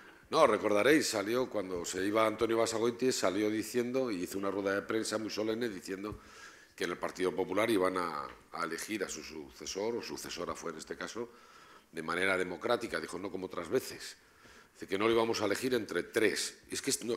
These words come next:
lo, lo digo porque es textual y apareció así en un titular de prensa. Bueno, pues cenaron cinco, es verdad. No fueron tres, cenaron cinco y decidieron la, la sustitución. Y dijeron, "Bueno, ya haremos el congreso más adelante". Y después,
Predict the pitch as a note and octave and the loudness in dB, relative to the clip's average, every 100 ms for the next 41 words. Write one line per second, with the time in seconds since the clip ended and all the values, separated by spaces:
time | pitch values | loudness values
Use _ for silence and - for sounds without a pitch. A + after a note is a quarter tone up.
0 | - G#2 G2 A#2+ E3+ D#3+ B2+ - F#2+ - | -2 -2 0 2 0 0 -2 -2 -4 -2
1 | A3+ D#3+ G#2+ G#2+ G2 B2+ - A#2+ A2 A2 | 0 2 2 0 0 -2 -2 -6 -6 -8
2 | G#2 A2 G2+ G2+ - F3+ - - - - | -6 -2 0 0 2 2 2 -6 -16 -20
3 | - - - - - - A#2+ C3 F#2 - | -20 -20 -20 -20 -20 -6 -2 0 0 -2
4 | F#2+ A2+ C3+ A2+ A2 F#2+ F2 - - - | 0 2 2 2 -2 -4 -8 -16 -18 -8
5 | G#2 F#2 D2 - - - - - - - | -6 -4 -6 -10 -14 -18 -20 -20 -20 -18
6 | - F#2+ G2 A2+ G#2 G2 F2+ D#2+ F#2+ B2 | -14 -8 -2 0 -2 -2 -4 -4 0 0
7 | B2+ - C#3 C3+ D#3 G2+ - F#2+ C3 G#2 | 0 -2 -4 -2 -2 -2 -6 -4 -2 -2
8 | E2 D2 A#1 D2 E2+ D2 E2+ F2 B2+ F#2 | -6 -10 -12 -14 -14 -14 -14 -8 -6 -6
9 | F2+ G2 C3+ - - - C3 C3+ - G#2+ | -6 -4 -4 -4 -10 -4 -2 0 -2 -2
10 | G#2+ G#2 F#2+ F#2 E2+ E2 F#2 B2 - A#1+ | -4 -2 -4 -6 -6 -4 -2 -4 -6 -14
11 | - - - - - - - - _ - | -18 -20 -20 -20 -20 -20 -20 -20 _ -20
12 | _ _ _ - - - _ - _ _ | _ _ _ -20 -20 -20 _ -20 _ _
13 | _ G#2 E2+ - - B2 - - | _ -8 -6 -6 0 0 0 -6